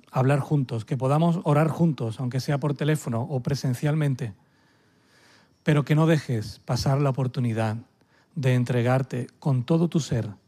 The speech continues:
a aquel que te ha tomado por soldado, aquel que espera que luches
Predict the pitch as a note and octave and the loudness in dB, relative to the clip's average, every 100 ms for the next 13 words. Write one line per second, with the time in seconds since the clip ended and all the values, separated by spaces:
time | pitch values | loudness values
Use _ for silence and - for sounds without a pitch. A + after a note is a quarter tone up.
0 | _ _ _ _ - B2 A#2 - D3+ D#3+ | _ _ _ _ -6 -4 -2 0 2 2
1 | D#3+ - _ _ _ _ _ _ _ _ | -2 -8 _ _ _ _ _ _ _ _
2 | _ _ - D#3 D#3+ D3+ D3 D3+ C3 B2+ | _ _ -4 0 0 2 0 0 -2 -4
3 | C#3 A#2+ A#2 A2+ - _ _ _ _ _ | -2 -2 -2 -6 -10 _ _ _ _ _
4 | _ _ _ _ _ _ _ _ _ _ | _ _ _ _ _ _ _ _ _ _
5 | _ - - C#3 D#3+ D#3 C#3+ D#3 D3+ - | _ -8 -4 0 2 0 0 0 0 0
6 | B2+ D3 - - - | 0 0 -2 -12 -16